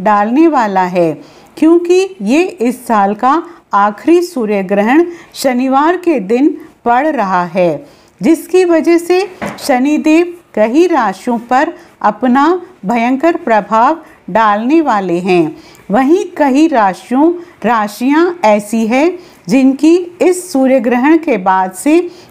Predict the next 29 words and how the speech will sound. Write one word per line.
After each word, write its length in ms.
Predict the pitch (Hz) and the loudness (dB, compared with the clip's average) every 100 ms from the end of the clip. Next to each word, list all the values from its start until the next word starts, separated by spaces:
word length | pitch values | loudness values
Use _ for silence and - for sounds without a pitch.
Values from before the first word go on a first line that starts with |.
| - | -2
किस्मत 540 | 294 294 320 381 381 - | -2 2 2 2 -2 -4
चमकने 540 | 269 226 214 233 247 | -2 0 -2 0 0
वाली 380 | 233 190 196 208 | 2 0 -2 -4
है 260 | 233 302 349 - - 214 | -2 0 -2 -6 -6 0
और 340 | 220 254 - - | 0 0 -4 -2
उनकी 460 | 233 254 254 311 359 - - | 2 2 4 2 2 -2 -6
लॉटरी 500 | 208 214 214 247 339 | 0 0 0 0 2
लगने 420 | 370 262 185 202 202 | 2 0 -2 -6 -2
वाली 380 | 180 175 180 | 0 0 -2
है। 300 | 175 180 165 - - - - | 0 -2 -2 -8 -20 -20 -4
आखिर 560 | 202 214 208 320 370 370 - - | -2 -2 0 0 0 -4 -14 -2
कौन 360 | 226 277 381 | 0 2 0
कौन 260 | 359 381 392 | 0 0 0
सी 160 | - 392 | -4 -2
है 160 | 349 339 | 0 0
वो 180 | 285 277 | 0 -2
राशियां 680 | 247 185 185 - 220 269 339 - - - | 0 0 -2 -4 0 2 0 -4 -18 -4
जिनका 420 | 202 269 262 214 190 | 0 2 2 0 0
भाग्य 520 | - 202 214 254 349 349 - - | -2 -2 0 -2 -4 -6 -12 -2
उदय 400 | 214 262 330 349 | 0 2 0 -2
होने 280 | 277 220 202 | -2 -2 -4
वाला 340 | 190 175 175 170 | -2 0 0 -2
है, 360 | 170 175 156 - - - | -2 -4 -4 -8 -18 -4
आज 320 | 208 254 359 - | -2 0 -4 -4
की 120 | 359 | -2
इस 360 | 330 233 - | -2 -4 -4
वीडियो 300 | 185 202 247 | -2 0 2
में 180 | 269 294 | 0 -2
हम 320 | 233 262 339 | 0 -2 -2